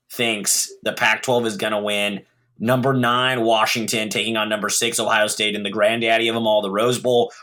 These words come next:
Right now, the Buckeyes only six and a half point favorites, but just from talking to fellow Pac-twelve fans,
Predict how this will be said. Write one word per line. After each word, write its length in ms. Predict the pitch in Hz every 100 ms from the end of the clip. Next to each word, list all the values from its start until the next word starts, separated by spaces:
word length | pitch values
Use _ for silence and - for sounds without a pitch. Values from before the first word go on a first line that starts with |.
| -
Right 80 | 135
now, 60 |
the 140 | 139 127
Buckeyes 400 | 131 135 143 135
only 180 | 135
six 260 | 117 147 147
and 80 | 151
a 40 |
half 180 | 139 120
point 240 | 135 98
favorites, 420 | - 120 117 117 -
but 180 | 117
just 260 | 113 135 - - -
from 160 | 120 117
talking 520 | - 127 143 139 131
to 380 | - 135 131 123
fellow 360 | - 131 135 131
Pac-twelve 520 | 131 117 - 120 117
fans, 480 | 120 110 110 101